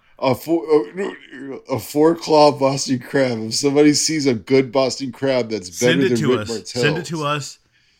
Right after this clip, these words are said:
Speaker 1: Send it to, I will rate it. I will rate the Boston Crab. And it's official. If I rate the Boston Crab, I will officially rate it. So have an official rating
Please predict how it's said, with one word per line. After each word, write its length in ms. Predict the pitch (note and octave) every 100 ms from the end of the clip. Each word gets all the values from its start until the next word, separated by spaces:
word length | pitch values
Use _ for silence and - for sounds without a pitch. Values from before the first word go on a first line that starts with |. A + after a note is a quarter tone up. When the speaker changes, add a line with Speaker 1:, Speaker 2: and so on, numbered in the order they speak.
| _
Speaker 1:
Send 360 | - - D3 D#3+
it 80 | D#3+
to, 260 | D#3+ D3+ - _ _ _ _ _ _ _ _ _ -
I 100 | C3+
will 180 | C#3 A2
rate 380 | A2 C3+ C#3 G#2
it. 420 | E2 - - - _ _ _ _ _ _ _ _ _ _ -
I 60 | G#2+
will 200 | G2+ E2+
rate 380 | F#2+ A#2+ B2+
the 80 | B2
Boston 420 | F#2+ A2 G#2 G#2+
Crab. 500 | G2 G#2 G2+ E2+ D#2+ _ _ _ _ _ _ _ _ _
And 160 | G#2 G#2
it's 140 | -
official. 480 | G2+ - C3+ - G2+
If 80 | F2+
I 80 | A2+
rate 400 | A2+ G#2+ B2 B2
the 60 | G#2+
Boston 360 | A2+ G#2+ G#2+
Crab, 280 | G2 A2 F#2
I 80 | G2
will 220 | A2 G#2+
officially 480 | F#2 A#2+ A2 A#2 G2+
rate 320 | F2+ G#2+ G#2
it. 140 | F2+ F#2
So 140 | G#2+
have 200 | G#2+ A#2+
an 120 | A2+
official 500 | F#2+ - B2+ - G#2
rating 500 | F2+ G2+ A2 F2+ -